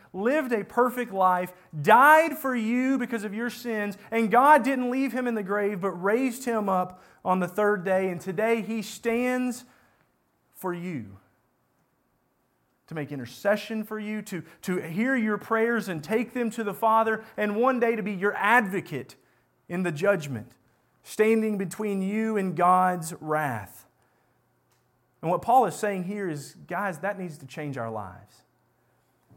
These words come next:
His death changes the way we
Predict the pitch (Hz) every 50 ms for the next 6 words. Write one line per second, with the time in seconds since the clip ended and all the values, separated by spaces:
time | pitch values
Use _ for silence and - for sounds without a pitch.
0 | - _ _ - 196 226 247 220 202 175 151 180 185 180 147 117 110 - - -
1 | - - - _ _ - _ _ _ _ _ _ _ _ _ _ _ _ _ _
2 | _ _ - - 214 208 220 226 226 208 214 226 220 220 208 202 190 - 185 160
3 | 156 156 151 139 143 156 175 180 180 180 180 185 190 185 180 _ _ _ - 139
4 | 147 160 160 160 156 156 151 147